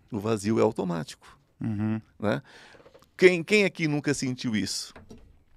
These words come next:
Speaker 1: Quem aqui não foi menino, não foi adolescente?
Speaker 2: É.
Speaker 1: Às vezes a gente fazia umas coisinhas besta, né? Eu não tive muito isso na minha vida. Eu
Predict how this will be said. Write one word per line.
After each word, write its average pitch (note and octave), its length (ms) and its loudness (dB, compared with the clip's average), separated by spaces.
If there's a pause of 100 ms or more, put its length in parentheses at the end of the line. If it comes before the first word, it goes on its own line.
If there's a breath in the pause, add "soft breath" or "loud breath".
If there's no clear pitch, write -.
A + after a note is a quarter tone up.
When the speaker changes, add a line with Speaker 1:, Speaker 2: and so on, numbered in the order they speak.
(140)
Speaker 1:
Quem D3+ 140 4
aqui D3 180 0
não B2+ 80 -2
foi A#2+ 140 -2
menino, A2 400 0
não G2+ 100 -2
foi G2 460 -4 (480 soft breath)
adolescente? G#2+ 840 0 (200 loud breath)
Speaker 2:
É. G2 160 -14
Speaker 1:
Às G#2 140 2
vezes C#3 140 0
a - 20 -4
gente D3 120 -6
fazia A#2 300 4
umas B2 180 -2
coisinhas A2+ 420 0
besta, C#3 420 0
né? C3 180 -6 (180 soft breath)
Eu G#3+ 120 -4
não G3+ 80 -4
tive E3+ 220 -8
muito D#3 320 -8
isso B2+ 220 -6
na B2 60 -6
minha A2+ 180 -6
vida. G#2 320 -6
Eu A#2 220 -2